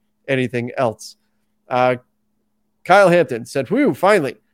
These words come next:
Now, again, yeah, that's right. Now you gotta start racking up the wins. You gotta claw your way back to five hundred. They're six games below five hundred right now. It's not gonna be easy. It's gonna take a while to do it. And unfortunately, with every game that passes,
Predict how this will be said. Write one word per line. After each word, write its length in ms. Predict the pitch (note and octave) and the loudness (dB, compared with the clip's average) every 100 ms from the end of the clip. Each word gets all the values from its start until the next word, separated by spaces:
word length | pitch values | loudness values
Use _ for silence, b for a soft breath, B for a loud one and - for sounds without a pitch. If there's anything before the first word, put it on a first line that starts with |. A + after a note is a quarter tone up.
| _ _ | _ _
Now, 220 | C#3+ D3+ C#3+ | 0 0 0
again, 520 | D3+ F#3 A3 G2+ F2+ - | 4 6 6 4 -8 -4
yeah, 200 | C#3+ C3 | -2 -2
that's 220 | A#2 - | -4 0
right. 260 | D3 A#2+ - _ _ | 0 0 -6 _ _
Now 220 | C#3 G3 C4+ | 0 4 4
you 160 | B3+ | 2
gotta 220 | A#3 A3+ | 0 0
start 200 | G#3+ A3 | 0 -4
racking 300 | E3+ G3 F#3+ | -2 -2 -2
up 100 | F3+ | -4
the 60 | F3+ | -2
wins. 240 | F#3+ E3 | -4 -2
You 60 | C#3 | -2
gotta 200 | D#3 D#3+ | 0 0
claw 360 | - D3+ F3 G3+ | -2 0 2 2
your 140 | G#3 | 2
way 140 | G3+ | 0
back 280 | G3 G3 F#3+ | 0 0 -2
to 80 | E3+ | -6
five 260 | F#3 F#3+ F#3 | 0 0 0
hundred. 320 | G3+ D3+ A#2+ | -2 -2 -6
They're 80 | B2+ | -8
six 380 | - G3+ F#3 | -2 -2 -2
games 280 | - F#3+ E3 | -4 -4 -4
below 280 | D#3+ E3+ F3 | -4 -2 0
five 240 | E3+ D#3+ | 0 -2
hundred 180 | D#3+ E3 | -2 -4
right 180 | D3+ D#3 | -4 -4
now. 300 | D3+ D3+ B2+ b b b | -2 -2 -4 b b b
It's 120 | _ - | _ 0
not 200 | E3+ G3 | 0 2
gonna 140 | G3+ | 0
be 100 | G3 | 0
easy. 460 | G3 B3 D3+ C3 - _ _ _ | -2 0 -2 -6 -12 _ _ _
It's 80 | |
gonna 200 | - D3 | -6 -4
take 380 | D#3 F#3+ F#3+ - _ | -2 0 0 -2 _
a 120 | C#3+ | -2
while 380 | D3 D3+ F3+ F#3 | 4 4 6 2
to 100 | E3 | 0
do 180 | D3+ G3 | 2 2
it. 100 | E3+ - | 2 -2
And 160 | D3 | -4
unfortunately, 500 | C3 F3+ G#3+ G#3+ D3 | -2 0 0 0 -4
with 120 | B2+ - | -4 0
every 300 | F#3 E3+ F#3+ | 0 0 0
game 240 | E3 F3 | 0 0
that 160 | D3+ - | -2 -4
passes, 520 | E3 G#3 B3 B3+ | -6 -4 -4 -6